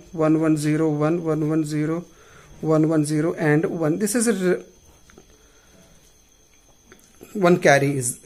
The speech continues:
there. So we know that if there is carry, we need to add this carry to the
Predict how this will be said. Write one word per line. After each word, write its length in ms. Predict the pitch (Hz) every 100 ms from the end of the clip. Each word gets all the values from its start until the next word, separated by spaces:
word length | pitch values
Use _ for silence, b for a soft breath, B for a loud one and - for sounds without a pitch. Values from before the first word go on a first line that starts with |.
| -
there. 280 | 147 127 127 _ b b
So 280 | - - 285
we 160 | 226 226
know 240 | 214 262
that 280 | 202 170 170
if 300 | - 247 240
there 280 | 196 196 196
is 280 | - 196 190
carry, 640 | - 185 175 160 175 220 208
we 220 | 202 233
need 520 | 220 208 226 226 -
to 260 | 220 220 214
add 680 | 185 175 175 180 254 294 B B B -
this 280 | 202 247 -
carry 420 | 196 175 180 202
to 200 | 208 180
the 340 | 180 214 311